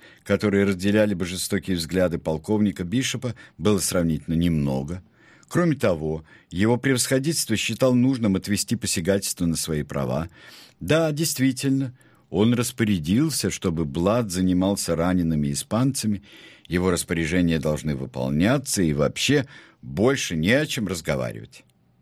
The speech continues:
Но полковник Бишоп считал, что разговаривать есть о чём. И он, кипя от бешенства, громко высказал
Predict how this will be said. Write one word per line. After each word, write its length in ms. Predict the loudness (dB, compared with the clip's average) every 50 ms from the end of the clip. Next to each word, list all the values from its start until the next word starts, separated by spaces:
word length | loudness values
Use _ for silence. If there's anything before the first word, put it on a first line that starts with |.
| _ _ _ _ _ _
Но 200 | -12 -10 -10 -8
полковник 640 | -4 -2 -2 -2 -2 -2 -2 0 2 2 2 2 2
Бишоп 420 | 0 -2 -4 -4 -4 -6 -6 -8 -6
считал, 640 | -6 -6 -6 -8 -10 -8 -6 -4 -4 -4 -6 -8 -12 -20 -20 -20 -20 _
что 260 | -18 -12 -6 -4 -4
разговаривать 800 | -4 -4 -4 -2 0 0 2 2 0 -2 -2 -2 -4 -4 -6 -6
есть 340 | -4 -4 -4 -4 -6 -8 -8
о 80 | -8 -8
чём. 380 | -8 -10 -12 -12 -14 -16 -18 -20 _ _ _ _ -20 -20 -20 -20 -20 -20 -8
И 140 | -2 2 4
он, 260 | 4 4 4 4 2
кипя 440 | 2 0 -2 0 2 2 4 4 4
от 80 | 2 0
бешенства, 760 | 0 2 2 2 2 0 0 -2 -2 -2 0 2 0 0 0 -4 -12 -20 -16 -12
громко 760 | -4 0 2 4 6 6 6 6 4 2 2 2 2 0
высказал 720 | 2 2 2 2 0 0 -2 -2 0 2 2 0 0 -2